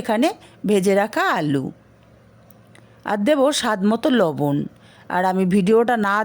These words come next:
দেখাতে পারার জন্য আন্তরিকভাবে দুঃখিত। আপনারা ওই পর্যায়ে গুঁড়ো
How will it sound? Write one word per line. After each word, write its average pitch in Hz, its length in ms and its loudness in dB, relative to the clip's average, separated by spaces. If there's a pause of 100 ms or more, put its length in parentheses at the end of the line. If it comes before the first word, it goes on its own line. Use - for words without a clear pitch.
দেখাতে 233 420 -2
পারার 262 220 -2 (100)
জন্য 233 200 4 (140)
আন্তরিকভাবে 190 560 0 (100)
দুঃখিত। 208 360 -2 (720)
আপনারা 214 340 0 (300)
ওই 208 160 4
পর্যায়ে 220 420 2 (560)
গুঁড়ো 202 180 2